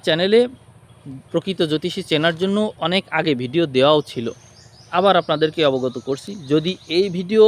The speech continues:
আপনাদের ভালো লাগে, তাহলে আমি আরও, আরও নতুন পদ্ধতি, প্রতারক জ্যোতিষী চেনার উপায়, তার ফেস দেখে কীভাবে চেনা যায়, তার মুখ দেখে কীভাবে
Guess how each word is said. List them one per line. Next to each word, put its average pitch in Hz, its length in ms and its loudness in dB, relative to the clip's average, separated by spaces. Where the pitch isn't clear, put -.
আপনাদের 214 400 2
ভালো 185 280 2
লাগে, 127 180 0
তাহলে 196 380 4
আমি 160 160 0
আরও, 220 200 8
আরও 175 280 4
নতুন 170 260 -2
পদ্ধতি, 147 420 -2
প্রতারক 165 500 2
জ্যোতিষী 151 320 -8
চেনার 147 300 -2
উপায়, 147 280 -2
তার 151 140 -2
ফেস 185 240 2
দেখে 196 220 4
কীভাবে 170 280 2
চেনা 135 180 -2
যায়, 120 180 -2
তার 131 180 -2
মুখ 170 160 -4
দেখে 170 200 -4
কীভাবে 160 280 -2